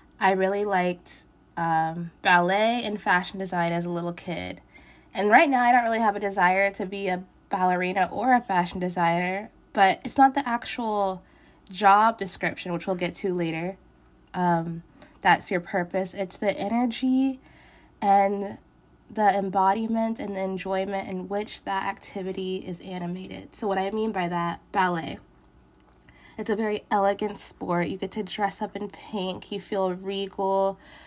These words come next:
You get to be seen. You get to perform. You get to make people happy. Same with fashion design. It's all about performance. It's all about luxury,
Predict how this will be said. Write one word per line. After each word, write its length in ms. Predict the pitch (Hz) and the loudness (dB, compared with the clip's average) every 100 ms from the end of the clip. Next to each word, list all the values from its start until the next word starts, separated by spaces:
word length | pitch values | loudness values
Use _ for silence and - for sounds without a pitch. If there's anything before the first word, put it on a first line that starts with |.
| - - | -20 -12
You 80 | 208 | -6
get 140 | 226 | -6
to 120 | 220 | -6
be 140 | 214 208 | -8 -8
seen. 880 | 175 - 208 196 190 185 185 185 220 | -8 -8 -4 -2 -2 -2 -4 -10 -10
You 80 | 196 | -8
get 160 | 190 | -6
to 200 | 190 208 | -6 -6
perform. 520 | 196 202 180 190 185 180 | -6 -8 -6 -4 -4 -2
You 60 | |
get 120 | 185 | -6
to 100 | 180 | -6
make 220 | 208 196 - | -6 -6 -8
people 300 | 202 190 190 | -10 -8 -8
happy. 640 | 175 180 170 180 180 180 | -2 -2 -2 -6 -10 -12
Same 260 | - - 202 | -12 -6 -4
with 140 | 214 - | -4 -6
fashion 420 | 196 190 190 - | -4 -2 -4 -10
design. 540 | 185 175 170 165 170 | -10 -6 -4 -4 -6
It's 160 | 185 185 | -10 -8
all 180 | 190 190 | -6 -6
about 340 | 185 185 180 | -6 -6 -6
performance. 920 | 190 175 - 185 170 170 160 - - - - - - - | -8 -10 -2 0 0 -2 -6 -10 -16 -20 -20 -20 -20 -16
It's 100 | - | -6
all 140 | 190 180 | -2 -2
about 340 | 190 180 170 | 2 2 2
luxury, 840 | 175 180 180 - 190 185 170 175 | 0 0 -2 -8 -10 -8 -6 -6